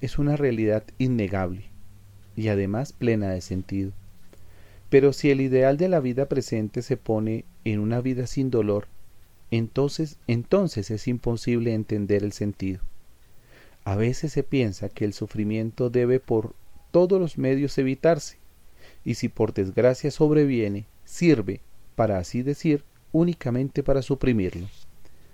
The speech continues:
Es algo tan negativo para algunos que ni se plantean que puedan tener algún sentido.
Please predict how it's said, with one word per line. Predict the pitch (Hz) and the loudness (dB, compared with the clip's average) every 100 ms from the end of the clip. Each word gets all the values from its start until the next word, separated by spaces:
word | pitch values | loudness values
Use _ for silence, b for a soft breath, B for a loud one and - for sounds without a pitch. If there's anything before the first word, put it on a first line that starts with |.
| b b b b b b | b b b b b b
Es | 131 | 0
algo | 147 156 | 2 2
tan | - 131 107 | 2 2 2
negativo | 98 95 120 110 107 110 | 0 -2 -2 -2 -2 -6
para | - 110 | -2 0
algunos | 98 95 104 110 - - - | 0 -2 -2 -4 -6 -16 -6
que | 123 | -2
ni | 113 107 | 0 -2
se | - 101 | -2 -4
plantean | - 110 101 95 120 127 143 | -2 -2 0 -2 0 0 0
que | - 113 | -4 -4
puedan | 101 104 110 | 0 0 -2
tener | 113 98 101 110 - | -2 -2 -2 -4 -8
algún | 113 113 - 110 | -6 -6 -4 -4
sentido. | 101 95 95 92 90 | -2 -6 -6 -4 -6